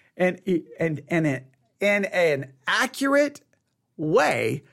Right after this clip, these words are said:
accurately demonstrates what the text means in its historical context,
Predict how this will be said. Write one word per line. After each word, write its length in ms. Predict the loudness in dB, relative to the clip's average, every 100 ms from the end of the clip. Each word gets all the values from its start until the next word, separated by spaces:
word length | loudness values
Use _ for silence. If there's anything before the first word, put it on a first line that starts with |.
| _ _ _ _ _ _ _ -2
accurately 800 | 0 2 2 4 4 4 2 2
demonstrates 760 | 4 4 4 0 2 2 2
what 180 | 0 2
the 80 | -2
text 420 | 0 0 -2 -2
means 600 | 2 2 2 0 -2 -6 -14 _ _
in 140 | 0 2
its 140 | 2
historical 600 | 0 2 4 4 4 0
context, 640 | 0 0 0 0 0 -6